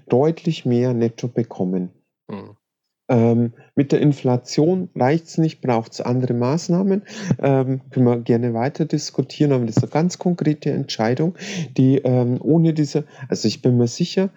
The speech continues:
Speaker 1: ähm, mit, ähm, äh, mit, mit Jamaika,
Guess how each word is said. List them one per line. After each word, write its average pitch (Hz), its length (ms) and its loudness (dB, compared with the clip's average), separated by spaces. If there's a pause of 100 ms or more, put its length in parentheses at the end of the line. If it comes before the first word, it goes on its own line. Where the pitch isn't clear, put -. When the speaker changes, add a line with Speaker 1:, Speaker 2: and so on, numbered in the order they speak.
(320)
Speaker 1:
ähm, 123 380 2
mit, 117 320 0
ähm, 110 560 -2
äh, 110 220 2
mit, - 480 -4
mit 107 240 -2
Jamaika, 127 720 0